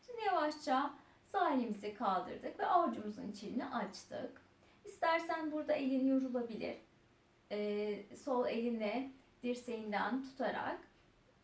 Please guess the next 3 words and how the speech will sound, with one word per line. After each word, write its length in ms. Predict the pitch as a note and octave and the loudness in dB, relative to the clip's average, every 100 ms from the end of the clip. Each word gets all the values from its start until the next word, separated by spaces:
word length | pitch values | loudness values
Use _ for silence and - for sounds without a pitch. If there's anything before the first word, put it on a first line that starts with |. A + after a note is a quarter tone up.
| _ _ _ _ _ _ _ - B3 | _ _ _ _ _ _ _ -18 0
sağ 220 | A3+ G3+ | 6 6
elini 280 | F3 F3 A#3 | 6 -2 -2
destekleyebilirsin. 1400 | A#3 G#3+ F3+ G3 G3+ B3+ A#3+ G3+ - - - F#3 B3 | -2 -2 -6 -10 -4 -2 -2 -6 -8 -8 -12 -10 -10